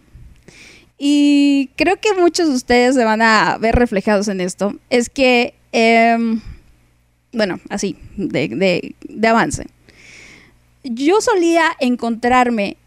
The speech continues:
en situaciones de vida muy similares, indistintamente de las personas que llegaran a mi vida. Yo pasaba por situaciones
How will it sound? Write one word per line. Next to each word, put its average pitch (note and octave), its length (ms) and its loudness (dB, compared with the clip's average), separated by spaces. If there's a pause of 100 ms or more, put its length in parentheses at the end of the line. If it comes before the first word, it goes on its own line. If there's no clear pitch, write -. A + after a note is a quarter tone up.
(160)
en B3 240 4
situaciones B3+ 720 2
de A3+ 100 4
vida B3 380 2
muy D#4 260 4
similares, A#3 960 2 (540)
indistintamente D4 1400 0
de A3+ 280 0
las A3 300 0
personas B3 680 2
que G#3+ 160 0
llegaran A3 500 2
a G#3 60 -2
mi F#3 140 -2
vida. - 280 -6 (560)
Yo E4+ 520 2 (280)
pasaba C#4 680 2
por G#3+ 340 0
situaciones C#4 1300 2